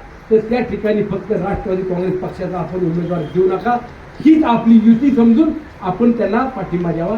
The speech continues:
एवढी माहिती मला दिली. एवढंच फक्त मला माझ्यासाठी ऐकावं. मग कोण एखादे दोन चार येतील ते येतील, त्या ठिकाणी आपल्याला तेवढी फक्त एक भूमिका बजावावी लागेल.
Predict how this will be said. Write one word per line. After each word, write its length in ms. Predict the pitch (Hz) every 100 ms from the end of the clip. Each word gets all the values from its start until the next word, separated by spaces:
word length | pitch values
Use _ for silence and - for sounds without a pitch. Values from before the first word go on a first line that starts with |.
| 170
एवढी 160 | 180 190
माहिती 260 | 170 -
मला 100 | 165
दिली. 180 | 147 131 120 117 107 - - - - - - - - - - - - - - - - - - - - 208
एवढंच 360 | 262 392 370 277
फक्त 200 | 240 262
मला 240 | 247 240
माझ्यासाठी 420 | 226 226 214 220
ऐकावं. 420 | 214 185 170 156 143 - - - - - - - - - - - - - - 214
मग 80 |
कोण 380 | 226 240 277 240
एखादे 460 | 240 240 277 269 277
दोन 440 | 247 247 269 277
चार 280 | - 269 277
येतील 440 | 262 233 277 277
ते 60 | 311
येतील, 360 | 349 359 226 - - - - - - - - - -
त्या 120 | 269
ठिकाणी 380 | 233 233 254 254
आपल्याला 440 | 233 220 240 254
तेवढी 260 | 220 233 233
फक्त 300 | 214 220 240
एक 160 | 202
भूमिका 360 | 175 208 208 208
बजावावी 380 | 180 165 175 165
लागेल. 240 | 170